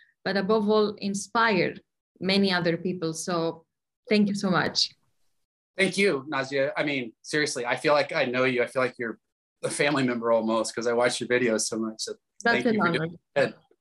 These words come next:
Speaker 2: I appreciate you did it, that you did it and you put it out there for the world. And I hope other people take advantage of it. So thanks.
Speaker 1: Amazing. Me too. Me too. And if you're here watching this video, please leave a comment below and let Scott and I know what you're taking away from his amazing journey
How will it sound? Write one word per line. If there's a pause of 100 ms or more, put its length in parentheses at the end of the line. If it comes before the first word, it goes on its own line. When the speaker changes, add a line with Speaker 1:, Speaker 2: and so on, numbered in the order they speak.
(320)
Speaker 2:
I
appreciate
you
did
it,
that
you
did
it
and
you
put
it
out
there
for
the
world.
And
I
hope
other
people (220)
take
advantage
of
it.
So (500)
thanks.
Speaker 1:
Amazing. (120)
Me
too.
Me
too.
And
if
you're (420)
here
watching
this
video,
please
leave
a
comment
below
and
let
Scott
and
I
know (240)
what
you're
taking
away
from
his
amazing
journey